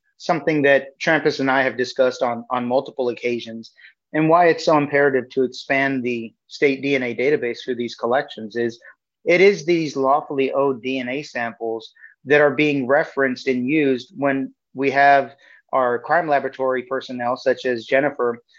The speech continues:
perform the codis familial searches. So what they'll do is some sort of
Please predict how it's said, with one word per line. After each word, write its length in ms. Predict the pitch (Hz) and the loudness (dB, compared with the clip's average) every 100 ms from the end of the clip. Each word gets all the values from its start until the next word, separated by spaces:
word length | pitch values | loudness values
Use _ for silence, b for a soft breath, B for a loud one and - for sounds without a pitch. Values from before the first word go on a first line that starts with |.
| b - | b -2
perform 420 | 156 170 165 160 | 0 2 2 2
the 80 | 139 | 0
codis 300 | 147 139 135 | 2 2 0
familial 480 | 127 127 127 120 | -6 -2 -2 -2
searches. 540 | 110 123 110 107 110 - | -4 -6 -4 -6 -8 2
So 140 | 135 | 4
what 180 | 131 135 | 4 4
they'll 140 | 156 | 4
do 240 | 147 147 139 | 6 4 6
is 160 | 131 | 4
some 140 | 143 131 | 0 -4
sort 360 | - 131 127 | -2 0 0
of 140 | 123 | 0